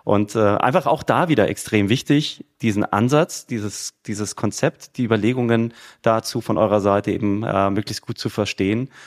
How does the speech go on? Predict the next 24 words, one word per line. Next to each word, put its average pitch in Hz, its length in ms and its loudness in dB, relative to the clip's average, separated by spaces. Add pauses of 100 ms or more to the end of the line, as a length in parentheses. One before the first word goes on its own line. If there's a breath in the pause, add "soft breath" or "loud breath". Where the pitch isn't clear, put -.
(240 loud breath)
und, 101 400 0
äh, 101 280 2
das 104 180 -2
Ziel 160 240 2
auch 90 160 2
des - 140 -6
Ganzen 92 300 -4
praktisch - 420 -4
zu 107 120 -8
verstehen, 101 500 -2 (340 loud breath)
wie 107 220 -10
ihr 113 260 0
eben 107 100 -4
drauf 101 260 -2
kommt, 104 440 -4
äh, 98 220 2
hier 104 320 -4
mit 101 140 -2
diesem 104 200 -8
Zufallsgenerator 98 880 -2
irgendwie 95 200 -6
zu - 160 -8
arbeiten. 87 480 -4
Aber 92 280 0